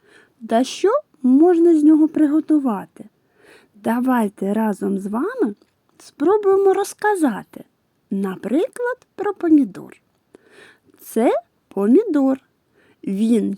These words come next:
червоного кольору, круглої форми. Помідор росте на городі,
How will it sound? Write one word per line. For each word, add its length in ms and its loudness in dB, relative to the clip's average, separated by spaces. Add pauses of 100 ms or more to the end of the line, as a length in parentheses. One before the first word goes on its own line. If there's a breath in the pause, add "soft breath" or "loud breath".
червоного 1000 0 (140)
кольору, 640 -2 (240)
круглої 720 0
форми. 680 0 (580 soft breath)
Помідор 760 2
росте 540 -4
на 200 -2
городі, 880 -6